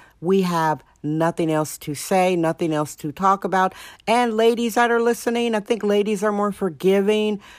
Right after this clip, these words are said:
for people who curse them out. Guys curse each other out, and it's like a man thing. It's different for women. Women, stop giving people passes to abuse you, because once that person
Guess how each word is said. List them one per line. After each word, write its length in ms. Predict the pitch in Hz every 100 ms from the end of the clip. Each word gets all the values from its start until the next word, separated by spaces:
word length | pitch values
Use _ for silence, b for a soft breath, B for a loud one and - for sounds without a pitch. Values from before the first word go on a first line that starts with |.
| B -
for 140 | 196
people 420 | 196 208 - 202
who 300 | 185 202 190 - B B
curse 300 | 214 208 202
them 160 | 196
out. 220 | 202 196 170
Guys 560 | 254 320 277 240 - B B
curse 300 | - 220 208
each 200 | 202 -
other 260 | 190 175 175
out, 140 | 175
and 80 | 143
it's 140 | 175 170
like 160 | 156
a 40 | 139
man 480 | 139 156 165 170
thing. 640 | 160 170 160 156 156 151 147 B B
It's 220 | - 180 170
different 460 | 190 202 214 202
for 100 | 190
women. 420 | 156 185 185 185
Women, 360 | 196 220 220 208 b b b b b
stop 400 | - - 220 226
giving 300 | 220 208 208
people 320 | 202 202 180
passes 580 | 170 180 180 185 - 175
to 140 | - 180
abuse 480 | 135 175 180 156
you, 80 | 151
because 380 | 143 147 156 127
once 400 | 147 214 254 -
that 260 | - 208 -
person 460 | 202 190 - 160